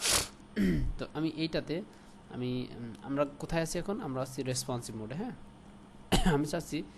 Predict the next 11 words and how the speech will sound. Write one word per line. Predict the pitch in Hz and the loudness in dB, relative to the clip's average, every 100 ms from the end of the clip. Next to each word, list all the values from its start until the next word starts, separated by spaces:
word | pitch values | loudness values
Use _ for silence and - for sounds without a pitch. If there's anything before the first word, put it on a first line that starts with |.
| - - - - - | -16 -18 -18 -18 -12
যে | 123 120 127 | -6 -4 -4
এটাতে | 131 131 135 | -4 -4 -4
একটু | 131 - | -6 -4
কালার | 123 120 120 | -2 -2 -4
টালার | 127 | -6
চেঞ্জ | 123 123 117 - | -4 -4 -4 -6
করে | 120 107 | -6 -6
দিই, | 127 196 - - | -6 -8 -10 -12
আমি | 117 117 113 | -8 -6 -8
স্টাইলে | 110 - 113 107 110 | -8 -8 -6 -6 -6
যাই। | 113 | -8